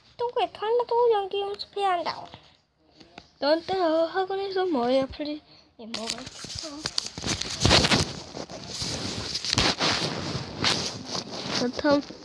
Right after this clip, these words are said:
그렇다면 너희도 이 학원 바꿔서 가보던가. 연기 학원, 보수 학원. 털! 그래서? 자, 이제 너도 이 영화의 고통을 알게 될 것이다.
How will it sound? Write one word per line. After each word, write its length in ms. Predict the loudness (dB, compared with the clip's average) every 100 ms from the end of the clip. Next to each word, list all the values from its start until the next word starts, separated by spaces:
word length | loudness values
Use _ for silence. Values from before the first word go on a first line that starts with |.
| -14
그렇다면 640 | -10 -6 2 6 6 6 6
너희도 300 | 6 6 4
이 100 | 6
학원 300 | 6 6 4
바꿔서 320 | 2 -2 0
가보던가. 480 | 0 0 -4 -2 -2 -2 -4 -16 -16 -4
연기 360 | 0 2 2 0
학원, 300 | -4 -6 -14 -16 -16 -14
보수 240 | -10 -10 -10
학원. 380 | -10 -10 -12 -20 -16 -4 -4 -4 -6 -4 -2 4
털! 320 | 6 6 2 -4 -20 -20 -20 -20 -20 -20 -20 -10
그래서? 440 | -6 -4 -4 -6 -6 -20 -20 -20 -20 -16 -14 -14 -18 -20 -20 -12
자, 200 | -4 2 4 4
이제 120 | 6 6
너도 220 | 6 4 0 2
이 160 | 2 2
영화의 480 | 0 0 0 0 2
고통을 460 | 2 2 0 0 2
알게 280 | 2 0
될 180 | -4 -4
것이다. 340 | -6 -6 -4